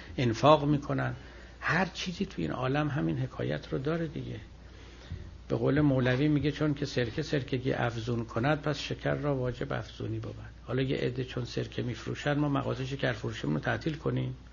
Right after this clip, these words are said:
خب ما باید بیشتر شکر بفروشیم اتفاقاً، تا بالاخره سکنجبین درست بشه به قول مولوی. ببینید به نام <clears throat> دین، به نام ایمان، بندم می‌دونم به نام عشق، به نام عقل، به نام علم، به نام قدرت، به نام هر چیز شریفی از این قبیل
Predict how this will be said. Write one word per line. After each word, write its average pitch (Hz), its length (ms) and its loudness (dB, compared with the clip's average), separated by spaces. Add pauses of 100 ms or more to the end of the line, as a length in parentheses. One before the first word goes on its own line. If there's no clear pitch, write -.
(580)
خب 127 120 -2
ما 143 140 2
باید 139 220 0
بیشتر - 340 0
شکر 175 320 0
بفروشیم 131 500 -2
اتفاقاً، 113 520 -4 (220)
تا 139 100 0
بالاخره 143 380 2
سکنجبین 131 640 2
درست 113 300 0
بشه - 240 -6
به 110 120 -4
قول 120 220 -2
مولوی. 55 360 -4 (1000)
ببینید 165 440 4
به 143 120 6
نام 127 480 6 (380)
<clears throat> 139 500 12
دین، 165 400 6
به 139 100 4
نام 127 240 4
ایمان، 127 680 4
بندم 131 320 4
می‌دونم 151 480 4
به 113 80 0
نام 123 220 2
عشق، 160 420 2
به 117 80 -4
نام 120 220 0
عقل، 143 440 2
به 131 120 0
نام 113 240 2
علم، 147 440 2
به 135 60 0
نام 113 300 0
قدرت، 123 520 2
به 127 100 -2
نام 143 160 2
هر 170 220 4
چیز 175 300 0
شریفی 156 500 4
از 131 140 0
این 127 120 0
قبیل 131 360 0